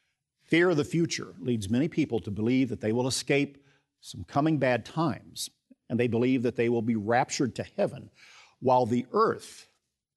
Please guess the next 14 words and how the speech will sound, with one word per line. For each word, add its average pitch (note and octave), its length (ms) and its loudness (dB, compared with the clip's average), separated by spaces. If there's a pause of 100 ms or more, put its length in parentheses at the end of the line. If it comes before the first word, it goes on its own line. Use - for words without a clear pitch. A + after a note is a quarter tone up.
(180)
and G2 120 -6
other A2+ 160 -2
people A#2+ 380 0
endure A2+ 340 2
it, G#2+ 80 -4 (140)
the G#2+ 120 -6
tribulation. G2+ 680 -4 (1160)
God D3+ 220 4
wants D3+ 240 0
you C#3 60 4
to C3+ 120 -2 (280)
defeat B2+ 420 -6
your G2+ 100 -18
fear. G#2+ 460 -8